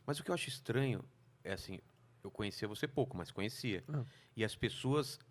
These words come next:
Speaker 1: é, julgando, analisando você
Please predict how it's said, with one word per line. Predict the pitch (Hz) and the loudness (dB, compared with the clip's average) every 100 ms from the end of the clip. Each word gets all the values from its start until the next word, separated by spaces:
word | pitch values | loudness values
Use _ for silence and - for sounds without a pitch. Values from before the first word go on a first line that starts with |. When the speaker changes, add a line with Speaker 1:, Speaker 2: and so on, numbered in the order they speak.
| - | -14
Speaker 1:
é, | - 62 - - - _ - | -10 -8 -10 -20 -20 _ -14
julgando, | 98 110 113 113 143 135 | -2 -2 2 4 4 6
analisando | 127 127 113 101 120 156 | 4 4 2 0 2 2
você | 123 107 - - 139 160 | 0 -2 -2 0 0 0